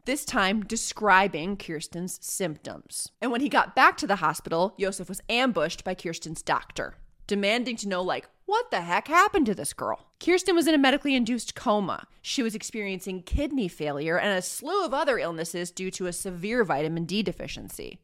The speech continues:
But Yosef didn't give the doctor any helpful information and just gave him the letter that Elizabeth had written.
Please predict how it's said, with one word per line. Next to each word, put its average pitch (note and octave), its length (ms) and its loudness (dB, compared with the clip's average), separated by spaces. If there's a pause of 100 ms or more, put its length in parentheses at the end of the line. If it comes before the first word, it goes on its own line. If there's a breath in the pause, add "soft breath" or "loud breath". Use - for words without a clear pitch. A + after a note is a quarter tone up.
But - 120 -2
Yosef A3+ 640 2
didn't A#3+ 260 0
give A#3+ 180 2
the A3+ 80 0
doctor A3 360 4
any E4+ 200 2
helpful B3 360 0
information D#3+ 540 -6
and F#3 140 -2
just F#3+ 160 -6
gave G#3 240 4
him A#3+ 140 0
the B3+ 100 2
letter E3 340 2
that D#3 100 -8
Elizabeth D#3+ 420 -6
had D3+ 120 -10
written. - 380 0